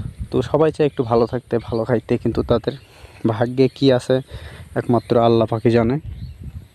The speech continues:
তো আপনাদের কাছে একটাই রিকোয়েস্ট বা একটাই কথা,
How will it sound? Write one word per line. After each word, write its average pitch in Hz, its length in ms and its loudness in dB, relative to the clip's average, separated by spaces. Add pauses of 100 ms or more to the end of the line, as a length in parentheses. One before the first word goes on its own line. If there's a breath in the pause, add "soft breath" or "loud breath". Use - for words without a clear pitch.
(580)
তো 117 80 2
আপনাদের 127 300 2
কাছে 143 220 4
একটাই 147 240 2
রিকোয়েস্ট 139 460 0
বা 123 100 2
একটাই 123 320 0
কথা, 131 420 2